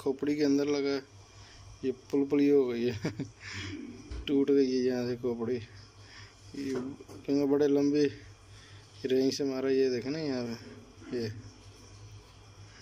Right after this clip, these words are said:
हम्म, ये देखें,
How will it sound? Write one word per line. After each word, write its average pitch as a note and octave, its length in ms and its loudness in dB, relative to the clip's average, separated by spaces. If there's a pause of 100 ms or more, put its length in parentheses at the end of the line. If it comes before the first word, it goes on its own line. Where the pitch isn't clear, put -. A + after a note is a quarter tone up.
(160)
हम्म, B2 320 -10 (3500)
ये A#2+ 160 -10
देखें, A#2 240 -8